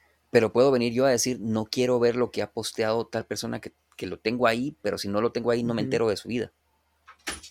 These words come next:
Speaker 1: O no me entero de si está vivo, por lo menos si se está bien". Y también yo pierdo entonces la capacidad de preguntarle a alguien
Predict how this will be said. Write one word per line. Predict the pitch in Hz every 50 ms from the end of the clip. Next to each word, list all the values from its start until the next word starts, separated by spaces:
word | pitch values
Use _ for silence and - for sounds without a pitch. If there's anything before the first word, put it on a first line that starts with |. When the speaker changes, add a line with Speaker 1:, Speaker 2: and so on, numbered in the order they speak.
| _ - -
Speaker 1:
O | 101 101
no | 101 104
me | 107 110
entero | 110 - - 117 117 110
de | 101 95
si | - -
está | - - 104 98
vivo, | 107 123 123 110 -
por | 101 95
lo | 92
menos | 98 104 107 101
si | 101 95
se | 95 90
está | - - 87
bien". | 101 113 127 113 - _ _ _ _ _ _ _ _ _ _ _ _ _ _ _ _ _ _ _ _ _ _
Y | - 117 107
también | - - 104 104 113 123 120
yo | 110 120 120 -
pierdo | 131 123 113 139 131
entonces | 120 - 117 113 110 123 123 120
la | 104 98
capacidad | - - - 95 92 - 98 98 107
de | 113 113
preguntarle | - 104 95 92 92 90 - 110 127 127 113 90 85 -
a | - 98
alguien | 110 104 98 - - 107 120 123